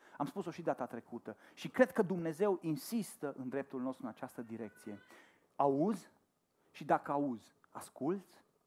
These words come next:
Pui în aplicare? Sau doar ai auzit, știi și atât? Prima dată, glasul Domnului vorbește și tu ai datoria să asculți.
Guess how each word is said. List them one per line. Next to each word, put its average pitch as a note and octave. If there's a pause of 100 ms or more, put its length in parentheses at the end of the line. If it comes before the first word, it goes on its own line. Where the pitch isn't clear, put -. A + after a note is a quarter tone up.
(760)
Pui E3+
în G3
aplicare? D#3+ (1700)
Sau G3
doar G#3+
ai G#3
auzit, F3 (180)
știi F#3 (340)
și -
atât? - (920)
Prima F#3
dată, D3+
glasul D3+
Domnului D#3+
vorbește B2+ (180)
și -
tu -
ai D3
datoria B2+
să -
asculți. -